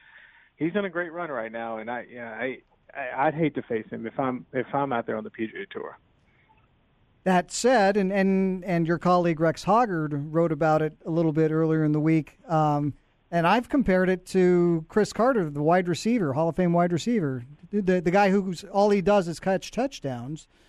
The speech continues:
Speaker 2: Brooks Koepka, all he does is win majors. How does he translate this into,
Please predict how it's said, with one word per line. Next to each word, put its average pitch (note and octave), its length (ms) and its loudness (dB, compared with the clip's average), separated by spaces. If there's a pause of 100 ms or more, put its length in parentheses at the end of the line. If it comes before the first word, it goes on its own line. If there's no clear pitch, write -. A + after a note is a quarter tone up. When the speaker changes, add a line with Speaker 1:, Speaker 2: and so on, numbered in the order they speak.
(540)
Speaker 2:
Brooks A3 240 0
Koepka, B3 260 0
all F#3 160 4
he F#3 100 4
does F#3+ 220 2
is E3 160 -6
win G3 260 2
majors. F3+ 560 0
How C4+ 360 2
does E4+ 180 0
he D#4+ 140 4
translate C4 840 2
this A3 260 2
into, A3 680 2